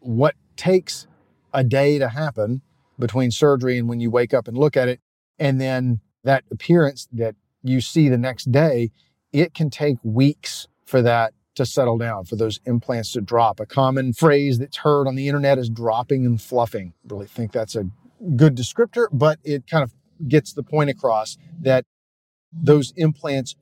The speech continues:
do change and will change over the course of the first six weeks to three months. So be patient. If you have a high riding implant right after day,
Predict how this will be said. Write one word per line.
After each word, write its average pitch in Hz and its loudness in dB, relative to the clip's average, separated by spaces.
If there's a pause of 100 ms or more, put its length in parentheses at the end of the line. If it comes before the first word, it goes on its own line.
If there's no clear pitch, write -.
do 147 4
change 127 -2
and 120 -2
will 156 4
change 120 -8 (280)
over 139 2
the 127 -4
course 131 -2
of 143 -8
the 120 -6
first 123 0 (460)
six - -4
weeks 127 -2 (140)
to 131 -6
three 120 -4
months. 110 -8 (180)
So 127 2 (320)
be 165 4
patient. 165 0 (320)
If 135 -2
you 139 0
have 160 2
a 151 -2
high 147 -4 (160)
riding 147 0
implant 143 -4
right 135 2
after 139 -2
day, 135 2